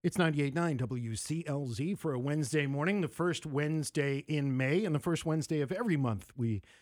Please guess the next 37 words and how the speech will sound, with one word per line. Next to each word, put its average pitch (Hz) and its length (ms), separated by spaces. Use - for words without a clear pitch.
uh, 110 200
invite 139 380
Louisa 165 400
or 160 200
somebody 220 480
from 139 280
Now 139 140
You're 123 200
Cooking, 190 440
uh, 107 380
in 120 200
Bath 127 400
to 143 340
come 190 180
by 175 260
and 165 280
share 190 240
some 180 240
recipes, 185 560
share 170 320
some 160 280
knowledge, 165 520
and, 156 320
uh, 151 340
share 262 180
some 262 180
community 196 640
spirit - 680
ar-, 135 160
surrounding 175 680
food. 151 420
I 127 120
do 214 200
like 156 300
the 143 80
fact 139 300
that 135 200